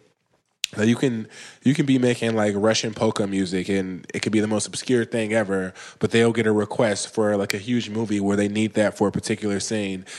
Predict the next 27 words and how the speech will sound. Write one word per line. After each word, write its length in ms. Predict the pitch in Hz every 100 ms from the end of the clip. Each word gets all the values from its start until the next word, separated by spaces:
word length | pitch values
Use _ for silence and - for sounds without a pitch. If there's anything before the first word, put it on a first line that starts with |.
| -
and 80 | 107
it's 100 | 104
like, 140 | 101 -
"Oh, 180 | 104
man, 420 | 98 104 95 87 98
that 140 | 101
dude 200 | 110 104
that 160 | 101 -
kept 180 | 113 113
hitting 220 | 110 104
me 160 | 107
up, 220 | 113 92 98
like, 180 | 95
let 140 | 95 110
me 60 |
hit 120 | 110 107
him 140 | 98
back 240 | 113 -
now, 120 | 104 92
'cause 180 | 101 101
now 240 | 104 98
I 60 | 98
need 220 | 101 101
what 140 | 98 98
he 60 |
makes." 320 | 101 101 80 -
So 280 | 95 92